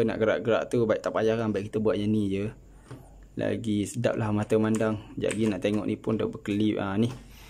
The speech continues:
Kalau untuk mode yang ni, dia hanya menyala pada main, main keyboard ya, contoh, eh.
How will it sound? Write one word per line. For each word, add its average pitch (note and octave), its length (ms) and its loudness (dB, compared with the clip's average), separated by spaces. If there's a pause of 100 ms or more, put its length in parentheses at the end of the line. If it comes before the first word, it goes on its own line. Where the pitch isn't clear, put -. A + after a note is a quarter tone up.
(260)
Kalau B2 320 0
untuk B2+ 240 4
mode C3+ 220 6
yang B2 100 4
ni, C3+ 160 2 (240)
dia C3 160 4
hanya C3+ 240 6
menyala C3 480 6
pada C3 480 4
main, C3 480 6 (160)
main B2+ 160 4
keyboard C#3 320 0
ya, G#2 80 -6
contoh, A2+ 240 0
eh. B2+ 160 0